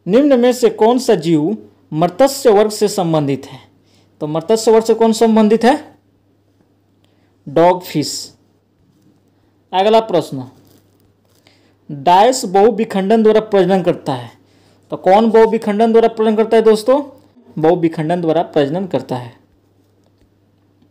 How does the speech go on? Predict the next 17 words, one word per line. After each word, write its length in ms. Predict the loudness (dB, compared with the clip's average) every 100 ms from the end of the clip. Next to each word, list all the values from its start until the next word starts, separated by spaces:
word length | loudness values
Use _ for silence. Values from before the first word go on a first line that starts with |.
| _ _ _ _ -2
अगला 260 | 2 2 2
प्रश्न, 460 | 0 -4 -6 -14 -18 _ _ _
निम्नलिखित 540 | -2 0 2 0 -2 0
में 100 | 0
से 160 | 0 0
कौन 280 | 2 0 0
सा 240 | -2 -4 -6 -20 _ _ _ _ _ _ _ _ _ _ -2
प्लेटोनिथिलमिलीज 1600 | 0 0 2 2 2 -2 -4 _ _ _ _ -2 0 2 2 -2 -8 -14 _ _ -4
से 140 | -2
संबंधित 640 | 0 0 0 -2 -4 -8
है? 120 | -14
तो 100 | -16
कौन 280 | -6 -2 0
है 80 | 2
दोस्तों? 360 | 2 2 -2 -4 -8 _ _ _ _ _ _ _ _ _ _ _ _ -2
लिवर 340 | 2 2 2
फ्यूक, 300 | 0 -6